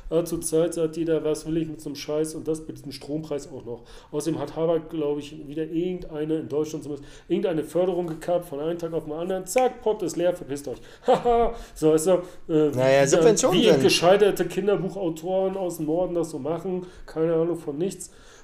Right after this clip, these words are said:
Speaker 1: Ähm, ja, also ich würd mir, ich würde
Speaker 2: Ja.
Speaker 1: jetzt, weil B Y D da ein Modell angekündigt haben, nicht da irgendwie Hoffnung reinsetzen. Aber das mache ich ja sowieso.
Speaker 2: Ja.
Speaker 1: Ja, f-,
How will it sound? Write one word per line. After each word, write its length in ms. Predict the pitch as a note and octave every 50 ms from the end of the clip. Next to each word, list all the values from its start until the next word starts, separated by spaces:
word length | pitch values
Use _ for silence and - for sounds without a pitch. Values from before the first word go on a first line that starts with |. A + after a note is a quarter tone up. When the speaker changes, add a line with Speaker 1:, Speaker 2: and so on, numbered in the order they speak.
| - -
Speaker 1:
Ähm, 320 | - D#3 D#3 D3+ D3+ D3+ - - - - -
ja, 320 | B2+ B2+ C#3 C3+ C3 - - - - - _ - - -
also 280 | - C3+ B2+ D3+ D#3+
ich 160 | D#3+ D#3 D#3+ E3+
würd 160 | E3 E3 F3
mir, 80 | E3+ F3 E3+
ich 180 | E3 - - F#3+
würde 160 | F#3+ F#3+ F3+
Speaker 2:
Ja. 120 | F3+ -
Speaker 1:
jetzt, 140 | F3 - -
weil 180 | F3 E3+ D#3+ D#3
B 200 | - F#3+ F#3+ F#3
Y 220 | F3+ F3 E3 D#3+
D 120 | E3 G3
da 180 | F#3+ G3 F#3+ F3+
ein 120 | E3+ D#3+
Modell 300 | E3 E3 D#3+ D#3+ F3 F3+
angekündigt 580 | G3 F#3 F3+ F3+ - - F3+ F3+ F#3 F3 F3 F#3
haben, 920 | F#3 F3+ F3+ F3+ F3 F3 E3+ E3+ E3 E3 D#3+ E3+ F3 G3 G3 F#3 F#3 F3+
nicht 320 | E3+ E3+ E3 E3 - -
da 120 | E3 D#3 D3+
irgendwie 560 | D3+ D3+ D3+ D3 D3+ C#3+ C#3 C3+ C3 B2+ B2+ C3 C3 C3 C3+ D3+ D#3+ D#3+ - - - - - - - -
Hoffnung 500 | - D#3+ - - E3 D3 C3 C3 C3 - - -
reinsetzen. 480 | B2 B2 A#2 A#2 A#2 - - - - - - - - - - - -
Aber 80 | - C#3
das 100 | C3+ -
mache 120 | D3+ C3+
ich 60 | C3+
ja 60 | C3+
sowieso. 240 | C3 B2+ B2 A#2 A2+
Speaker 2:
Ja. 220 | A2 A2+ A2+ A#2 A2+ A2 - - - - - - - - - - - - - - - -
Speaker 1:
Ja, 160 | - F3+ A#3
f-, 200 | A#3 - - G3